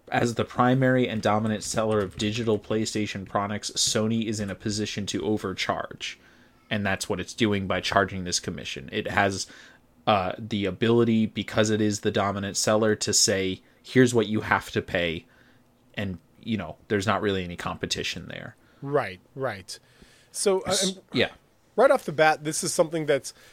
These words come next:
Speaker 2: the fact that it's in the U K is gonna change things. But
Speaker 1: Sure.
Speaker 2: immediately my first thought is, "That sucks, and I hate it, and they really shouldn't do that, but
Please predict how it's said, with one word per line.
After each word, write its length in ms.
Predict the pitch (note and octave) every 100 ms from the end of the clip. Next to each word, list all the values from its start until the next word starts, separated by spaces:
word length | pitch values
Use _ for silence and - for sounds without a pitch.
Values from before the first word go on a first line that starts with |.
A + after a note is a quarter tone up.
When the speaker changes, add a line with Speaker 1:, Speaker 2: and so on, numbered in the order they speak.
| - _ F3 E3
Speaker 2:
the 160 | D3 D#3+
fact 300 | F#3+ A3 G#3+
that 120 | F3+
it's 120 | E3
in 60 | E3
the 80 |
U 180 | D3+ D#3
K 160 | - C#3
is 140 | C3+
gonna 200 | C3+ C3
change 440 | B2 - C3 B2 -
things. 420 | G#2+ G2 G2 - _ _ -
But 260 | - D#3+
Speaker 1:
Sure. 200 | C#3 F#2 - - _ _ _ _
Speaker 2:
immediately 800 | F3+ D#3+ D#3 F#3+ C4+ C4+ A3 G#3
my 300 | F#3 D#3+ G3
first 400 | G#3 G3+ G3 -
thought 300 | - E3 E3+ -
is, 420 | D#3 C3+ A#2+ - _ _ _
"That 220 | D3+ - -
sucks, 760 | - - C#3+ D#3 - - - - -
and 320 | D3+ C3 B2+ -
I 140 | C3+ C#3
hate 320 | A#2 F3 D#3
it, 140 | A#2+ _
and 140 | - C#3
they 100 | C3+
really 280 | C#3+ D#3+ D3+
shouldn't 400 | - D#3 D3 B2
do 180 | E3
that, 240 | C#3+ A#2+ A2+ -
but 340 | C#3 B2+ A#2+